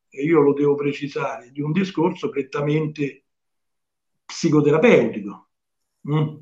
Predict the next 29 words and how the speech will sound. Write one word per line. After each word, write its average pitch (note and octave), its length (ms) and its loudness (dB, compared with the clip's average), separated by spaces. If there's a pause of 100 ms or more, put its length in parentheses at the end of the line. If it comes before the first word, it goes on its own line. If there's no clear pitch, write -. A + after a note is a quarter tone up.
(140)
Perché C3+ 220 -4
ho C#3+ 100 2
parlato D3+ 520 4
di C3+ 80 0
un D3 120 0
disagio F3 560 4
dovuto C#3 760 0 (540)
a C3+ 100 -6
un'emozione D3+ 640 4
negativa, G3+ 680 4
e D3+ 100 -4
queste F3+ 300 4
emozioni F3+ 420 4
negative F#3 540 4
dobbiamo D3 420 2
dire C#3+ 220 0
anche D#3+ 400 0
che C3 340 -8 (320)
non A2 180 -10
provengono E3 540 6
dalla D3 260 2
fame, - 380 -2
<laughs> E3+ 60 -2
perché C#3 300 -2
se D3 200 0
la C#3+ 160 0
fame D#3 220 2
è D3 40 2
nervosa, E3+ 640 2